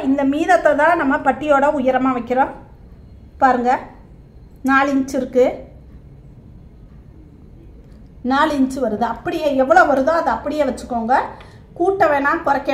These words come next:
வேணாம். இது வந்து ஏன்னா நம்ம இங்க ஒன்றரை இன்ச்சு மடிச்சு தைக்கிறதுக்கு விட்டுருக்கோம் இல்லையா, இது மடிச்சு தைச்சிருவோம். நம்ம பட்டி முழு உயரத்துக்கு எடுத்திருக்கோம், இந்த உயரத்துக்கு. அப்ப பட்டியை கீழே அரை இன்ச்சு தப்போம், மேல அரை இன்ச்சு இந்த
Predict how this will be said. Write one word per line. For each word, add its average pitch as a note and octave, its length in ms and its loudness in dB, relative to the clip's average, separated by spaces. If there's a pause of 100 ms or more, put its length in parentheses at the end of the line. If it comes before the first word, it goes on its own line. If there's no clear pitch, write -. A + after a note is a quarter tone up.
வேணாம். G3+ 220 -8 (800)
இது C#4+ 160 -6
வந்து C4+ 240 0 (840)
ஏன்னா D4+ 180 -2
நம்ம C#4 180 -4
இங்க B3+ 140 0 (140)
ஒன்றரை D#4+ 380 2
இன்ச்சு C#4+ 240 -4 (260)
மடிச்சு C#4+ 300 -4
தைக்கிறதுக்கு B3+ 420 -4
விட்டுருக்கோம் A#3+ 380 -4
இல்லையா, A3 240 0 (160)
இது A3 160 -2
மடிச்சு B3 300 -6
தைச்சிருவோம். G#3 380 -4
நம்ம A#3 140 -6 (120)
பட்டி B3+ 280 -2 (540)
முழு D#4 240 2
உயரத்துக்கு D4 420 2
எடுத்திருக்கோம், A#3 420 -4
இந்த A#3 180 -2
உயரத்துக்கு. B3 460 -2 (420)
அப்ப D#4+ 280 2
பட்டியை D#4+ 340 0 (120)
கீழே F4+ 260 4
அரை C#4 200 2
இன்ச்சு C4 260 -8
தப்போம், C4 320 0 (460)
மேல E4+ 200 6 (140)
அரை C#4+ 160 0
இன்ச்சு C4+ 260 -2 (180)
இந்த D#4 140 2